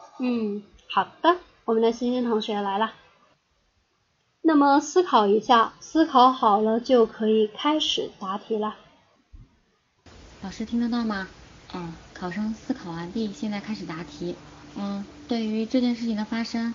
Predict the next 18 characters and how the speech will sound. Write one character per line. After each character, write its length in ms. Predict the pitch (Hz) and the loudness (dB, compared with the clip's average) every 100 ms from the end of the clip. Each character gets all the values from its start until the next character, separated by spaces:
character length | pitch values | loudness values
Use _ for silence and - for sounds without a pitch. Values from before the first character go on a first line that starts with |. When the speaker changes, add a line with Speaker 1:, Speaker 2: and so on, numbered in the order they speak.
| - - - 185 | -10 -20 -16 -10
Speaker 2:
呃， 400 | 185 175 180 175 | -8 -8 -10 -8
我 100 | 180 | -6
认 180 | 190 214 | -4 -4
为 240 | 214 196 196 | -4 -6 -6
我 200 | 180 156 | -4 -4
应 180 | 175 | -6
该， 360 | 190 202 208 214 - - - | -8 -6 -6 -8 -12 -20 -14
呃， 240 | 175 175 170 | -8 -6 -6
以 240 | 170 160 | -4 -4
一 60 | 165 | -4
个 340 | 214 202 185 180 - - | -6 -6 -8 -12 -16 -12
很 300 | 180 190 208 | -10 -6 -4
冷 220 | 185 170 | -4 -4
静 160 | 220 214 | -4 -2
的 260 | 180 170 170 - - - | -2 -4 -8 -20 -20 -12
态 160 | 226 214 | -6 -4
度 180 | 208 202 | -4 -6
去 460 | - 208 196 185 | -8 -8 -6 -6